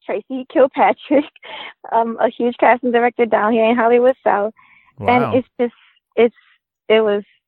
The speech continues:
Speaker 1: breathtaking for those few pages to turn into this, this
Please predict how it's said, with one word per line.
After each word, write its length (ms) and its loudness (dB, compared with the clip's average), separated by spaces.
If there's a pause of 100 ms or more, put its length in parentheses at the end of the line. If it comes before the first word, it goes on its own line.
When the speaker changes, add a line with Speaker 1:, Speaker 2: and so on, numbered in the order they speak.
(120)
Speaker 1:
breathtaking 800 -2 (100)
for 140 2 (380)
those 320 2
few 120 -10
pages 480 -4
to 100 -8
turn 280 -2
into 240 -10
this, 340 0 (840)
this 240 2